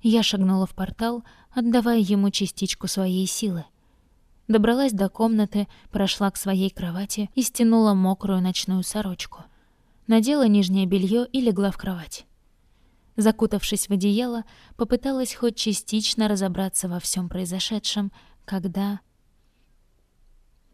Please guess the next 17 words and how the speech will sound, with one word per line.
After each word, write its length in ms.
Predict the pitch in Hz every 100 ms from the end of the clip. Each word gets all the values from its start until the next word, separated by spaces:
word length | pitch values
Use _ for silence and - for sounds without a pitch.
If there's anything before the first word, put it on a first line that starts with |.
| -
"Привет, 540 | 208 202 185 226 240 -
Фрея!" 520 | 190 214 233 185 165 - _ _ _ _ _ _ _ _ _ _ _ _ _ _ _ _ -
Рия 360 | 190 185 190
появилась 560 | 190 208 202 202 208 -
прямо 380 | 196 196 185 190
из 100 | 175
воздуха, 580 | 175 185 180 214 233 226 - -
оказавшись 680 | 247 - 247 247 - 226 -
на 80 | 220
краю 340 | 208 202 190
моей 280 | 190 190 190
кровати. 560 | - 220 208 165 - - _ _ _ _ _ _ _
Села, 400 | - - 277 220
обернув 400 | 190 196 190 196
хвост 480 | - - 202 196 -
вокруг 460 | 196 - 190 -
лап, 280 | 196 226 -